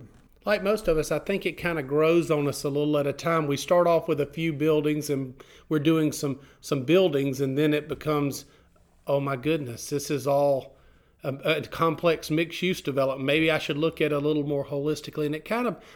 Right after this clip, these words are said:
most of us that are doing this catalytic development in a place, it kind of evolves to that, right? It didn't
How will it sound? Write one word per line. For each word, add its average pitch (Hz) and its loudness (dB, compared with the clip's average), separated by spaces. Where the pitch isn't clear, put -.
most 196 2
of 143 2
us 143 -4
that 147 -2
are 143 -2
doing 151 0
this 143 -2
catalytic 143 -4
development 135 -6
in 127 -6
a 120 -8
place, 160 -4
it 156 -12
kind 196 -4
of 170 -4
evolves 147 -6
to - -16
that, 104 -16
right? 156 0
It 160 -6
didn't 165 -4